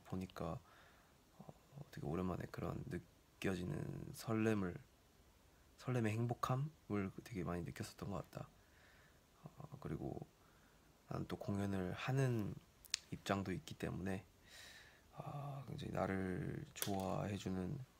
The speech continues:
팬들의, 팬들과 뭔가 나의 음악을 들어주는 그런, 어, 팬들에게, 어, 감사한 마음을 다시 한번 또,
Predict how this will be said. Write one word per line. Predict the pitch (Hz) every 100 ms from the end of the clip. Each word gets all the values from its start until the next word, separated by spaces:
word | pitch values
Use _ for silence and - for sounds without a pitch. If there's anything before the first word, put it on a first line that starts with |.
| - - -
팬들의, | - 95 104 104 98 90 87 - - - - - - - -
팬들과 | 107 107 101 92 90 - - - - - - - - - - - - -
뭔가 | - - - - - - - - - - -
나의 | 92 92 90 90 - - - -
음악을 | 98 98 92
들어주는 | 92 101 95 92 90
그런, | - 90 - - - - - - - -
어, | - - -
팬들에게, | 104 107 95 90 - - - - - - - - - - - - -
어, | - - - - - -
감사한 | - 104 110 113 101
마음을 | 92 - 95 98 -
다시 | - -
한번 | 104 101 98 98
또, | - 95 85